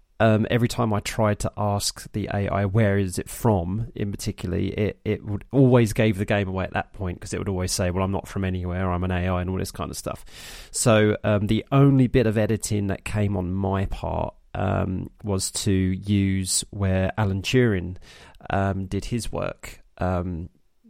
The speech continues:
which, uh, you know, and all the decoding, and it was kind of like, in some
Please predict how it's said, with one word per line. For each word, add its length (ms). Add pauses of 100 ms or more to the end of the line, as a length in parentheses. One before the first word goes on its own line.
(140)
which, 360
uh, 140
you 80
know, 160
and 100
all 60
the 100
decoding, 640
and 140
it 20
was 140
kind 240
of 40
like, 140
in 220
some 420